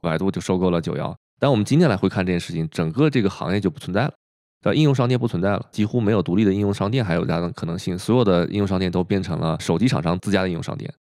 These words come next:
同时也导致了每个新的 app 开发者，他的应用商店的成本和获客成本也急剧的提升。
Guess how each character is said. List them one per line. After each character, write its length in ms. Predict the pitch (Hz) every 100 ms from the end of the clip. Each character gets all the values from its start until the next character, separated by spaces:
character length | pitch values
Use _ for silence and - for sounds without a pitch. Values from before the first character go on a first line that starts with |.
| _ _ -
同 180 | - 113
时 80 |
也 80 | 120
导 220 | 110 69
致 160 | 78 147
了 140 | 117
每 220 | 82 90 76
个 260 | 90 85
新 220 | 85 120
的 160 | 123 98
app 160 | 95 87
开 160 | 87
发 80 | 90
者， 180 | 92 57
他 140 | -
的 80 | 85
应 80 | 90
用 120 | 92
商 160 | 87 90
店 120 | 113
的 80 | 87
成 180 | - 95
本 100 | 87
和 80 |
获 200 | 82 -
客 140 | 117 131
成 140 | 85
本 120 | 78 -
也 120 | -
急 160 | 87 85
剧 60 | 90
的 80 |
提 140 | 85 85
升。 160 | -